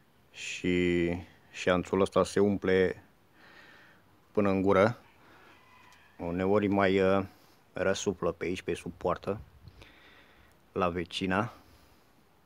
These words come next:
Așa că m-am tot gândit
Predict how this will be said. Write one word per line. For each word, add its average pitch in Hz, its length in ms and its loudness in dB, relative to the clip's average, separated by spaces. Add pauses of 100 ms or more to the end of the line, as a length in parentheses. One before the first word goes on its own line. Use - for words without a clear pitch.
(640)
Așa - 220 -2
că 127 380 2 (540)
m-am 120 260 0
tot 120 180 -2
gândit 107 540 -4